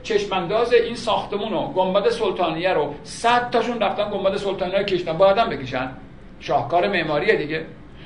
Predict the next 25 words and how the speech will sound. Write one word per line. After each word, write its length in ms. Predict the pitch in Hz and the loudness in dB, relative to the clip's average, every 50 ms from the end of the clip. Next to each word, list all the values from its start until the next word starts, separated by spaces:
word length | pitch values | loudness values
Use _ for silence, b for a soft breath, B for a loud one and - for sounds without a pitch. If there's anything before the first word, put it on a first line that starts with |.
| B B | B B
و 80 | 175 180 | -2 -2
تو 140 | 180 - - | -2 -2 -6
کتابا 300 | 190 196 185 - 220 214 | -2 0 2 2 2 2
بردن 320 | 196 190 - 185 190 190 | 2 0 0 0 -2 -2
که 80 | 190 190 | -2 -2
آقا 160 | 175 175 - | -2 -2 -4
این 220 | 185 226 240 233 | -4 -4 -4 -2
بنا 280 | - 180 170 170 180 185 | 0 0 0 0 0 0
به 140 | 165 165 160 | 0 0 -2
این 160 | 170 175 170 | 0 -2 -4
ویژگی‌ها 440 | 156 143 156 147 131 147 156 151 143 | -4 -4 -4 -2 -2 0 -2 -2 -2
وجود 280 | 135 135 135 127 127 | -4 -4 -6 -6 -4
داره. 220 | 131 123 117 127 131 - - - - - - - 127 | -4 -4 -4 -4 -8 -10 -14 -16 -18 -18 -14 -10 -8
دقت 260 | 127 127 139 139 139 | -4 -2 -2 -2 0
کردید؟ 380 | 160 175 170 160 151 151 147 143 - B B B B B B B - | 0 0 0 -2 -4 -8 -10 -10 -14 B B B B B B B -4
داخل 280 | - 147 143 147 156 156 | -2 -2 -2 0 -2 -2
پرانتز 520 | - 147 131 127 123 123 139 139 139 - - B B B B | -2 -4 -4 -4 -4 -6 -6 -8 -8 -10 -12 B B B B
اینکه 320 | 160 165 160 175 185 - - | -8 -6 -2 -2 -2 0 2
عمومشون 760 | - 165 165 185 233 247 240 202 160 147 143 143 139 131 131 | 0 2 4 4 2 2 2 0 0 -2 -4 -6 -6 -4 0
یا 100 | 143 139 | 2 2
اکثر 500 | 139 - - 151 147 - - 220 240 262 | 2 2 0 -4 -4 -2 0 0 0 2
بزرگان 600 | 262 226 220 202 190 156 - 151 143 127 117 - - | 2 2 2 2 0 -2 -2 -2 -2 -2 -4 -6 -6
معتقدند، 760 | - 160 151 147 165 165 175 233 247 247 190 151 135 127 - - | -2 -2 0 0 0 0 0 0 2 2 2 0 0 -2 -6 -4
خود 180 | 165 180 196 | -4 -2 0
اروپایی‌ها، 680 | 220 190 175 - 165 147 135 131 139 160 190 - - - | 0 0 0 -2 0 0 0 0 2 2 0 0 -2 -6